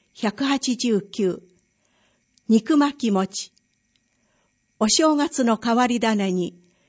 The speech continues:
肉巻きおにぎりならぬ、肉巻き餅はいかがでしょうか。タレに黒すりごまを入れ、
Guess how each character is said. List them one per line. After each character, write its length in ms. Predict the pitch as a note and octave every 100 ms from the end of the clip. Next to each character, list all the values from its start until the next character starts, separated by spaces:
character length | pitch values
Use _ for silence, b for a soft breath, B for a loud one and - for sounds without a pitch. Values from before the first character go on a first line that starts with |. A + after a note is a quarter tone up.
| _ -
肉 300 | A3 C4+ D4
巻 180 | D4 C#4+
き 120 | B3
お 80 | A#3+
に 180 | B3
ぎ 140 | A#3+ A#3
り 120 | G#3+
な 160 | G3+ G3+
ら 160 | F#3
ぬ、 200 | E3+ E3+ b b b b _
肉 300 | G#3+ G#3+ D4+
巻 180 | C#4+ D4+
き 160 | - A3+
餅 360 | A3+ - - _ _
は 200 | F#3 F3+ - _ _ -
い 80 | G#3+
か 160 | C4+
が 120 | A#3+ A3+
で 120 | A3
し 160 | -
ょ 80 | G#3
う 40 | G3
か。 260 | - - _ _ _ _ _ _ _ _ _ _ _ _
タ 140 | B3
レ 160 | A#3+ A3
に 220 | G3 - _ _ _ -
黒 240 | C4 E4
す 140 | - C#4+
り 140 | C4
ご 140 | B3+
ま 220 | A#3 A3+ F#3
を 80 |
入 120 | F3+ F3+
れ、 240 | E3+